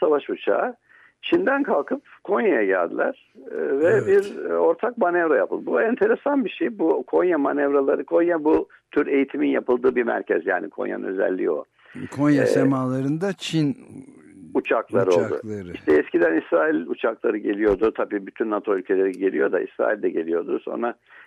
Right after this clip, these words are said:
Speaker 1: İsrail'e gelme dendi. Şimdi Çin geldi. Tabii bu bir türlü, e, şeyde Amerika'da, Avrupa'da böyle yansıdı. Yani İsrail'le arayı bozup Çin'e yanaşıyor Türkiye. Yani tabii bu o kadar basit bir olay değil.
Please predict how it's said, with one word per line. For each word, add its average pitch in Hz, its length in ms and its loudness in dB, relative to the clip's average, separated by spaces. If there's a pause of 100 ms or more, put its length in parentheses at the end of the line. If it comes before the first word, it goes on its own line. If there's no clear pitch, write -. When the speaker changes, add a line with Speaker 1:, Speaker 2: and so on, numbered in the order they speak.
(120)
Speaker 1:
İsrail'e 110 520 -4
gelme 101 420 -2
dendi. 87 360 -4
Şimdi - 260 -6
Çin 135 180 -2
geldi. 95 480 -2
Tabii 147 280 0
bu 151 220 2 (460)
bir - 100 -2
türlü, 147 500 -2 (480)
e, - 80 -8
şeyde 110 360 -2
Amerika'da, 110 560 -2
Avrupa'da 110 500 0
böyle 147 180 2
yansıdı. 98 420 -2
Yani 98 320 -2
İsrail'le 110 280 -2
arayı 110 340 2
bozup 110 280 -2
Çin'e 117 200 -4
yanaşıyor 92 460 -2
Türkiye. 82 360 -6
Yani 269 300 -2
tabii 202 180 0
bu 180 120 0
o 160 60 -4
kadar 147 300 -2 (120)
basit - 460 -10
bir - 40 0
olay 247 320 0
değil. - 200 0